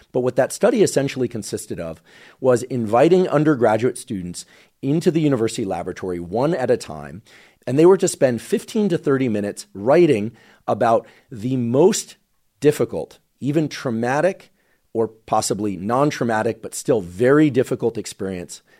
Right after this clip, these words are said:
that they can recall from their entire life. The instruction included that they should write for the entire time. That is,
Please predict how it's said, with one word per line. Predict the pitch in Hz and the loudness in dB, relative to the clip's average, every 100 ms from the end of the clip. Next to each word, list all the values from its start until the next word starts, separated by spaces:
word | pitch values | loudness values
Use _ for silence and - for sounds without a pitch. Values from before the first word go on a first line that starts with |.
| _ | _
that | 107 - | -16 -4
they | 110 | -4
can | - 104 | -4 -8
recall | 90 - 107 92 78 | -8 -4 -2 0 -4
from | 92 - 87 | -10 -16 -14
their | 82 80 | -12 -14
entire | 82 76 78 73 | -14 -12 -12 -12
life. | - - - _ _ _ _ _ _ - | -14 -14 -20 _ _ _ _ _ _ -8
The | 123 | -6
instruction | 123 160 165 185 175 | 0 0 2 2 2
included | 147 - 131 127 | 0 0 0 0
that | 113 | 0
they | 107 | -2
should | 107 107 | -4 -4
write | 107 107 - | -2 -2 -4
for | - | -8
the | 101 110 | -8 -8
entire | - 110 - 139 165 139 | -8 -10 -6 0 2 2
time. | - 80 95 123 - - | -2 -10 -10 -12 -18 -12
That | - 117 | -2 2
is, | 120 117 | 2 0